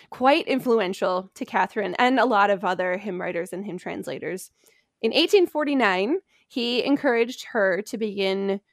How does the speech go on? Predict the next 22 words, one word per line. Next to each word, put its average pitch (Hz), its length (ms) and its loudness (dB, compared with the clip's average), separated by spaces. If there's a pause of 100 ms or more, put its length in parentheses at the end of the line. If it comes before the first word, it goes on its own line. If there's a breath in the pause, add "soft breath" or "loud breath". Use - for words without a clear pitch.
translating 214 720 2
the 190 60 -6
best 220 400 -2
German 233 280 0
hymns 196 600 -2
into 202 240 -6
metrical 185 540 -6
English. 269 540 -4 (320)
And 196 240 -4
all 339 280 4
of 277 60 -2
that 247 320 4
culminated 202 680 0
in 185 140 -4
eighteen 208 380 -2
fifty-five 180 880 -4
when 190 160 -6
she 208 180 -10
published 180 560 -8
Lyra 220 440 -2
G-, - 220 -20 (220)
Germanica, 190 800 -4